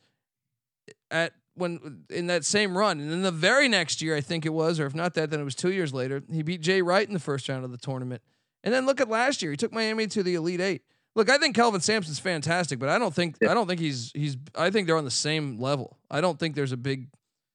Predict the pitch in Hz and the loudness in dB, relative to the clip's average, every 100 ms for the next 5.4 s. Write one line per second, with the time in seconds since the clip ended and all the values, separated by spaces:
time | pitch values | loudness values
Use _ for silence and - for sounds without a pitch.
0 | - 208 - - 156 180 170 160 139 131 | -6 -6 -8 -4 0 0 0 0 -2 -2
1 | 139 135 131 117 - 98 - - 143 196 | -2 -4 -4 -6 -8 -12 -12 -8 0 2
2 | 247 196 185 160 190 160 170 165 170 180 | 4 2 2 2 2 2 2 4 4 2
3 | 147 151 139 139 165 175 135 113 110 123 | 0 -2 -2 0 2 4 2 -4 -6 -6
4 | 110 104 135 120 143 - 165 190 156 165 | -6 -8 -8 -2 -2 0 0 0 -2 -2
5 | 185 147 135 | -2 -2 -4